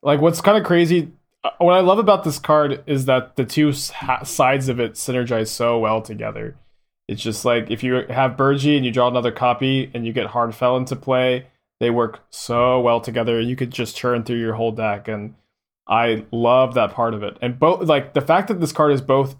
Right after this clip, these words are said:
an incredible mana engine and a good card advantage engine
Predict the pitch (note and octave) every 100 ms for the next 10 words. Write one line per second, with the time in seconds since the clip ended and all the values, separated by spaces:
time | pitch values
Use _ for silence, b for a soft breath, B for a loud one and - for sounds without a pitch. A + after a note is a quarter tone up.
0 | - C3 A#2+ - C3 B2+ A#2+ A2 A2 A2
1 | C3 C3 D3 D3 D#3 D#3 - _ A#2 A2+
2 | C3 B2+ B2+ C3+ C#3 C#3 C#3 C#3 C#3+ D#3
3 | C#3+ D3 C#3 D3+ D3+ D#3 D#3+ E3